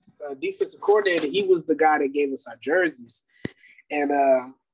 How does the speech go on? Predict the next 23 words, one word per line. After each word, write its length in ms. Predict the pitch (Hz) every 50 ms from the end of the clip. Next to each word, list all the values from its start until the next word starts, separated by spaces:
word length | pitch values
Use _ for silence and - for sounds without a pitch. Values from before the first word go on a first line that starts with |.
| _ _ _ _ _ _ _ _ _ _ _ - -
I 40 | 123
was 100 | 139 -
telling 320 | - - 214 220 202 185
him, 100 | 180 170
like, 220 | - 226 135 - -
"Hey, 140 | - -
I 120 | - - 156 170
need 180 | 131 113 -
five." 460 | - - - - 415 381 - - - - - -
Like, 160 | - 104 - - _ _
you 100 | 123 135 147
know 40 | 147
what 40 | 151
I'm 60 | 147
saying? 260 | - 170 160 156 151
He 80 | 170 170
like, 320 | 151 127 117 110 101 - _ _ - - - - - -
"Five? 300 | 175 185 151 131 123 - _ _
You 100 | - 220
gotta 200 | - - - - - -
earn 240 | 151 160 156 139 123
that. 320 | 117 - - - _ _ -
Like, 80 | -